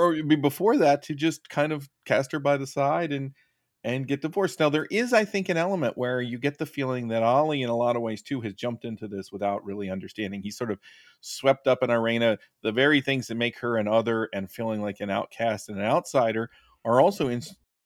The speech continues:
initially intriguing to him.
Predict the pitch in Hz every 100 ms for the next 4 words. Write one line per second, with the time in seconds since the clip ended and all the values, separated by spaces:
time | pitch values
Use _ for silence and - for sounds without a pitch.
0 | _ _ _ - 113 120 190 233 151 120
1 | 113 113 110 - 120 113 104 107 - 214
2 | 110